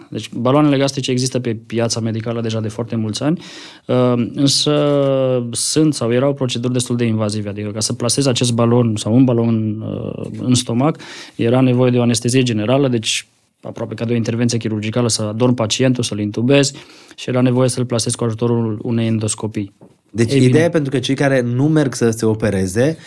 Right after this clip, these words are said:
Speaker 2: uh, pentru că odată le e frică de operații, odată că pot să slăbească mult mai ușor prin această intervenție care nu e deloc invazivă, au, uh, varianta asta care se numește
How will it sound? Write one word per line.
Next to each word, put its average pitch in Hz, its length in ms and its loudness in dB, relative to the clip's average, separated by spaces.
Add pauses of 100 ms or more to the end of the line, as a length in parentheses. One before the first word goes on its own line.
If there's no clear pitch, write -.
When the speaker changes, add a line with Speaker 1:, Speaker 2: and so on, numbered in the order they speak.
(200)
Speaker 2:
uh, 110 120 0
pentru 113 320 0
că 120 80 4
odată 127 320 0
le 120 100 0
e 120 60 2
frică 120 280 -2
de 117 80 0
operații, 113 560 0
odată 117 320 0
că 117 120 0
pot 131 180 0
să 147 100 0
slăbească 135 480 0
mult 131 220 2
mai 135 160 4
ușor 113 480 2
prin 120 160 -4
această 120 340 -2
intervenție 120 600 0
care 123 280 2
nu 120 200 0
e 139 100 4
deloc 127 440 2
invazivă, 117 840 2 (360)
au, 156 320 4
uh, 151 80 2
varianta 139 400 -2
asta 139 160 -4
care 139 200 -2
se 131 120 -4
numește 135 500 0